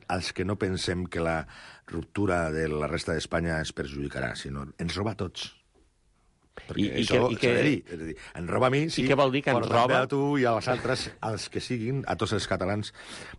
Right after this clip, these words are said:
Speaker 1: precisament per aquesta raonament que estava donant abans.
Speaker 2: Perquè no hi ha una correcta distribució dels
Speaker 1: No,
Speaker 2: recursos?
Speaker 1: perquè hi ha una dedicació a un procés que no té cap sortida.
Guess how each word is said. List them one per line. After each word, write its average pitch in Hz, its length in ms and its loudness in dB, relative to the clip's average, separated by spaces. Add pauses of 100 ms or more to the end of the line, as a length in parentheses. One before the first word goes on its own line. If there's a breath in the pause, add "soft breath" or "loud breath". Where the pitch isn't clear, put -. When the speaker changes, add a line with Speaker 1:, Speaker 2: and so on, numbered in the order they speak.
Speaker 1:
precisament 107 500 2
per 107 140 2
aquesta 90 320 -2
raonament 95 560 0
que - 100 -4
estava 78 240 -2
donant 73 220 -2
abans. 65 140 0
Speaker 2:
Perquè 107 160 2
no 123 40 6
hi 127 80 6
ha 127 80 6
una 123 140 2
correcta 123 360 0
distribució 117 520 0
dels 113 240 2
Speaker 1:
No, 107 80 2
Speaker 2:
recursos? 117 380 4
Speaker 1:
perquè 110 40 4
hi 117 80 4
ha 127 100 4
una 139 320 2
dedicació 101 680 0
a 80 140 -4
un 104 180 0
procés 95 520 0
que 87 120 -6
no 90 80 -4
té 87 140 -6
cap - 140 -6
sortida. - 480 -10